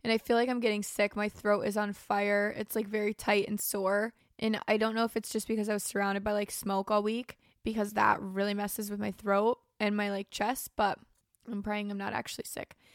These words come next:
Um, anyways, so the smaller court was so fun because you're watching these. So, so Summer League is, like, normally younger, not younger, but, like, just signed players and or players that didn't get a ton of time in the regular season, and now they're, like,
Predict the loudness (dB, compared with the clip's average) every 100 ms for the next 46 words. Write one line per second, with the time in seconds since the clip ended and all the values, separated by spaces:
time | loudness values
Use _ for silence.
0 | -20 -20 -20 -6 8 8 8 4 -6 -2
1 | 2 6 6 4 -2 -4 6 8 8 4
2 | 0 2 4 6 4 4 2 2 2 2
3 | 2 2 0 0 -2 0 2 6 4 4
4 | -4 -2 -2 0 0 0 -10 -20 -20 _
5 | _ 2 2 2 0 4 4 4 4 4
6 | 4 4 2 2 2 2 0 -2 -4 -8
7 | 0 2 4 4 4 2 -2 2 2 2
8 | 0 0 0 2 0 0 -20 _ _ 6
9 | 8 8 4 6 6 4 0 2 4 6
10 | 4 2 0 2 2 2 4 8 8 8
11 | 6 2 _ _ 0 4 4 4 0 0
12 | 0 0 -2 -2 -2 -2 0 2 2 0
13 | -2 -4 -2 -2 -4 -8 0 2 2 -2
14 | -2 -4 -2 0 0 0 0 0 0 -2
15 | -6